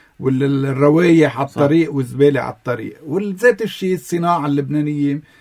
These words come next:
Speaker 1: امبارح كنت بمؤتمر جاي، كلهم: "شو جايب لنا معك رمان على كبتاغون وكيف ال-، الكبتاغون عند"، صار الصيت التجاري والصناعي ضربنا.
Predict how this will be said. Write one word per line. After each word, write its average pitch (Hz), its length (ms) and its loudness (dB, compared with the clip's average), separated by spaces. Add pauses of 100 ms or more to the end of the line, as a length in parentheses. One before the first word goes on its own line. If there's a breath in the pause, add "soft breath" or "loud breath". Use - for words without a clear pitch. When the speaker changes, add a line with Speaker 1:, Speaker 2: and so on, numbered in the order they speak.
(280 soft breath)
Speaker 1:
امبارح 135 320 -2
كنت 135 280 -4
بمؤتمر 131 540 -4
جاي، 135 320 -2
كلهم: 156 280 -2
"شو 147 200 -2
جايب 143 300 -2
لنا 143 140 0
معك 143 360 -2
رمان 135 360 0
على 123 180 -6
كبتاغون 143 520 -2
وكيف 139 360 -4
ال-، 131 440 -6 (340 loud breath)
الكبتاغون 143 680 0
عند"، 135 360 -4
صار 175 280 0
الصيت 160 520 -4
التجاري 156 640 -2
والصناعي 151 640 -2
ضربنا. 135 440 -4